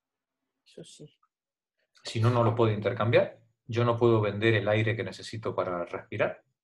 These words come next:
Speaker 2: No puedo vender la comida que necesito para comer. Vosotros diréis, "No, pero es que la pu-, venderla la puedes vender". Sí, sí, la puedes vender, pero te vas a morir, ¿vale? Sí, <laughs> entonces, para que la puedas, digamos, para que,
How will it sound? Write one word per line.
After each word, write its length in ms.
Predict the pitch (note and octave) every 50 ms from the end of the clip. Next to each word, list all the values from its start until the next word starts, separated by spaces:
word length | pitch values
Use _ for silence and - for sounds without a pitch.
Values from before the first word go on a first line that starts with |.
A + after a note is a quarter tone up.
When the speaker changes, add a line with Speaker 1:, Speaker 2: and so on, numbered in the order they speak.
| _ _ _ _ _ _ _ _ -
Speaker 2:
No 220 | G#2 G#2 G#2 G#2
puedo 260 | - A2 G#2+ G#2 G2
vender 340 | F#2 F#2 F#2 F#2 G2+ G#2 F#2+
la 160 | G2 F#2 -
comida 640 | - F2+ F2 G2 G#2 G#2 F#2+ F#2+ F2+ F2 E2+ - _ _ _ _ _ _ _ _ _ _ _ _ _ _
que 220 | - - F#2 F2+
necesito 580 | F2+ F2 F2+ - A2+ - - G2+ G#2 - F2+ -
para 200 | F2 E2 E2 E2
comer. 400 | - E2 A2 E3+ - G#3 - - _ _ _ _
Vosotros 400 | - E2+ - G#2 - - G2+ F#2
diréis, 400 | F2+ F#2+ F#2+ G2+ G2 F2+ F2 F2+ - - _ _ _ _ _ - - - _ _ _ -
"No, 220 | - - A#2 A#2 A2+
pero 140 | G#2+ G#2+
es 60 | A2 -
que 260 | - C3 A#2+ A#2 - - - -
la 180 | - A#2 A2 A2+
pu-, 160 | - B2+ B2+
venderla 460 | A2+ A#2 G#2+ A2 B2 D#3+ F#3 G3 G3
la 180 | F3 D#3 C3+ A2+
puedes 220 | D3 D#3 D#3 C#3+
vender". 340 | C#3 B2+ B2 A#2+ A2 F#2+ -
Sí, 220 | - - D3+ D#3 A#2+
sí, 200 | A2+ D3 D3+ A#2+
la 140 | F2+ -
puedes 160 | - A#2 B2+ B2+
vender, 200 | A2+ A#2 - -
pero 120 | G2 -
te 60 | -
vas 180 | F2+ F#2 F#2 F#2
a 20 |
morir, 440 | F2 A2 E3 G#3 - - - - _ _ _ _ _ _ _
¿vale? 340 | - D3 G3+ E3+ F#2+ - - -
Sí, 160 | - - F2+ D#2+ F2
<laughs> 280 | - - - - - - - - -
entonces, 320 | - - B2+ A2+ - B2
para 120 | - - A#2
que 100 | A2 -
la 160 | A#2 A#2 -
puedas, 300 | - D3+ D#3 - - - - - -
digamos, 280 | - - C3+ D3 D3+ -
para 160 | - G#2+ G#2
que, 200 | A2+ A2+ A#2